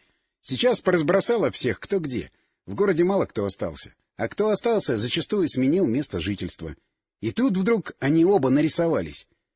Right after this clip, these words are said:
Днем во двор медленно и аккуратненько, чтобы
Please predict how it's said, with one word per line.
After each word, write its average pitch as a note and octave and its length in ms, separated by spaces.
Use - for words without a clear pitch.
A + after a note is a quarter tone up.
Днем F#3+ 460
во D3 120
двор F3 280
медленно D#3+ 580
и C3 40
аккуратненько, D3+ 680
чтобы C#3 460